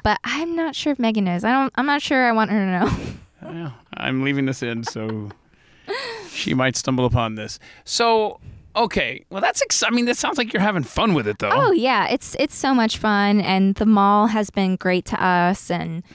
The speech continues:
Speaker 2: Cool.
Speaker 1: you know, they just want us there, and,
Speaker 2: Yeah, I bet.
Speaker 1: um, it was crazy starting a haunted house during the pandemic. I didn't know if anyone would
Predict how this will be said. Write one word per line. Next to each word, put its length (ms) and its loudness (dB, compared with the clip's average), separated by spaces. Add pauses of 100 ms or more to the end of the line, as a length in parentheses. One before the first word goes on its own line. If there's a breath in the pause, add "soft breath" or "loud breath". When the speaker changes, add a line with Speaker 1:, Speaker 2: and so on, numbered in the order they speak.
(140)
Speaker 2:
Cool. 140 2
Speaker 1:
you 60 2
know, 100 0
they 180 0
just 240 -8
want 180 0
us 200 -4
there, 420 0
and, 320 -2
Speaker 2:
Yeah, 200 -6
I 20 -10
bet. 120 -4
Speaker 1:
um, 540 2
it 160 2
was 180 0
crazy 560 2 (120)
starting 340 0
a 80 2
haunted 240 2
house 180 0
during 200 -2
the 60 -4
pandemic. 640 -2
I 100 2
didn't 380 0
know 340 0 (140)
if 160 -6
anyone 460 -2
would 120 -6